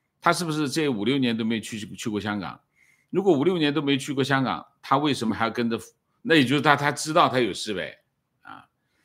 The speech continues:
那他知道他有事，他跟着傅昆萁去香港是啥意思嘞？那是不是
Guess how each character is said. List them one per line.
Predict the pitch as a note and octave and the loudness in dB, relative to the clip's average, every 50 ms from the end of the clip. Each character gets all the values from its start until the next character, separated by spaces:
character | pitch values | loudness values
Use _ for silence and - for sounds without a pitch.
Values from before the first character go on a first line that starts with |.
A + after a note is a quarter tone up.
| _ _ | _ _
那 | - D#3 D#3+ | 0 2 2
他 | - C#3+ D#3 E3 | 4 4 2 2
知 | C3+ - F3 | 2 0 2
道 | F3+ F#3 E3+ D3+ | 4 4 4 4
他 | C#3 D3+ D#3+ D3 | 4 0 0 0
有 | A#2+ G#2+ | 0 -2
事， | G2 - - C3+ B2+ G#2+ - - _ _ _ _ _ | -4 -6 -6 -4 -4 -4 -4 -6 _ _ _ _ _
他 | - - C#3 C#3 | 2 4 4 4
跟 | - C3+ C3+ C3 | 4 4 2 2
着 | B2+ | 2
傅 | A#2 - C3 | 0 -2 -2
昆 | A#2+ C3 C3 B2+ | 0 0 0 0
萁 | G#2 A2 A2+ | 0 -2 -4
去 | G#2 - A#2 | -6 -6 -4
香 | G#2 B2 A#2 | -2 -2 -2
港 | A2+ G2+ D#2+ E2 | -2 -4 -6 -8
是 | F#2+ G2+ | -8 -8
啥 | - - D#2+ F2 | -6 -4 -4 -2
意 | G#2+ A2+ A2 | -2 -4 -4
思 | F2+ F2 F2 | -6 -8 -10
嘞？ | D2+ D2+ D2 - _ _ _ _ _ _ _ _ _ _ _ _ | -12 -12 -14 -16 _ _ _ _ _ _ _ _ _ _ _ _
那 | - C#3 | -4 -2
是 | C#3 C#3 F3 | -2 0 -2
不 | D#3+ C#3 | -2 -2
是 | C3 B2+ C3+ C3 B2+ B2 A#2 A2+ A2 G#2+ G#2 G2 F#2 D2+ - | -2 -2 0 2 2 2 2 2 2 0 -2 -4 -4 -8 -10